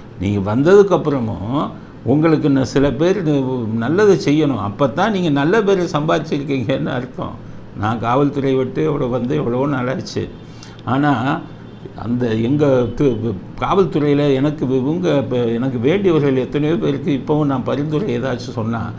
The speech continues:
உடனடியாக செய்து கொடுக்கிறார்கள். காரணம், காவல்துறையில இருக்கும்போது நல்ல பேர் வாங்கணும். அது மாதிரி அதிகாரிகளுக்கு சொல்றேன்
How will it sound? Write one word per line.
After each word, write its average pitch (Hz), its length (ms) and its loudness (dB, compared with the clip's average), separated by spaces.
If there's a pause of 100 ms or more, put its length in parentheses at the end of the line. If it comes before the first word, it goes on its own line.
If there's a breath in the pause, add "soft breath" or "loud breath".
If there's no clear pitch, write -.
(220 loud breath)
உடனடியாக 190 680 8
செய்து 147 280 2
கொடுக்கிறார்கள். 107 800 -4 (240 loud breath)
காரணம், 143 440 4
காவல்துறையில 131 800 2
இருக்கும்போது 117 480 0
நல்ல 127 280 2
பேர் 110 240 -2
வாங்கணும். 92 440 -10 (340 loud breath)
அது 147 200 2
மாதிரி 156 220 4
அதிகாரிகளுக்கு 143 680 2
சொல்றேன் 110 400 -4